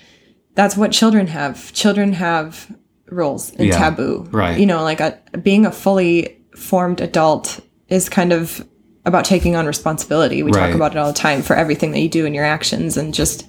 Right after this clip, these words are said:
Speaker 1: you don't have those, like, taboos
Speaker 2: Right. Yeah.
Speaker 1: anymore. So I, I feel like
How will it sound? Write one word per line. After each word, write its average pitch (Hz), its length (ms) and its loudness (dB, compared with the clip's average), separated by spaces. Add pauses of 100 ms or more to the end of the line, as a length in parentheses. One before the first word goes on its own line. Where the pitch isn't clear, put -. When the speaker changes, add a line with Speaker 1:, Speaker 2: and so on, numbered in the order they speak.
(140)
Speaker 1:
you 196 80 4
don't 185 140 4
have 170 280 0
those, 156 360 0 (600)
like, - 160 -4
taboos 156 640 -2
Speaker 2:
Right. 87 380 0 (160)
Yeah. 98 400 0 (360)
Speaker 1:
anymore. 160 480 -4 (960)
So 226 460 0 (720)
I, 202 240 4 (680)
I 202 100 2
feel 214 260 0
like 190 420 0